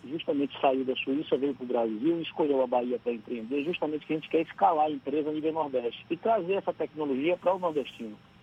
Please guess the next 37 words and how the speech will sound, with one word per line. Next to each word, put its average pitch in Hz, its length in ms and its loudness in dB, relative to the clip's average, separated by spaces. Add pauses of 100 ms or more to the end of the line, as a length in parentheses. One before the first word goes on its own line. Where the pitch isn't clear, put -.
(220)
né? 139 160 -6 (800)
Então, 151 240 2
assim, 147 420 -2
esse 185 320 0
é 208 80 -4
um 180 140 -4
compromisso 170 640 0
que - 80 -2
nós 135 220 0
temos 147 260 -4 (840)
para 143 140 6
que, 151 380 0 (440)
que 180 60 2
o 170 40 0
que 185 80 -4
acontece, 160 500 0
Jefferson? 110 300 -4 (480)
Muitas 220 320 2
pessoas, 143 680 0
até 147 260 0
aquelas 156 260 -2
pessoas 147 320 -2
que - 80 -8
já 135 100 2
têm 143 140 -4
um 139 80 -2
comércio, 131 400 2
já 135 80 2
têm 127 160 -6
uma 127 60 -2
empresa, 139 320 0
não 170 120 -4
têm 196 200 -6
tempo 175 300 -2
de 151 140 -6
se 143 80 -12
divulgar, 127 560 2